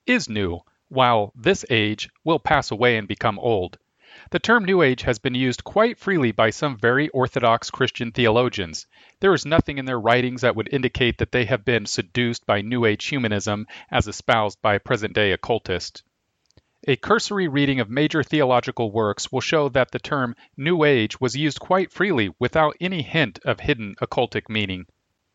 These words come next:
We need to recognize that eschatology does not pertain exclusively to the future. Jesus did introduce a new age, and the victory over the powers of evil has already been won,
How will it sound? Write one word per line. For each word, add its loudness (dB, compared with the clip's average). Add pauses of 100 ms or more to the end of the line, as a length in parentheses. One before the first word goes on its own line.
(260)
We 2
need 0
to -4
recognize 0
that 0
eschatology 0
does -2
not 0
pertain 0
exclusively -4
to -4
the 0
future. -2 (340)
Jesus 0
did 2
introduce -2
a 2
new 0
age, 2
and -2
the -2
victory -2
over 0
the -2
powers 0
of -6
evil 0
has 0
already 0
been -2
won, -2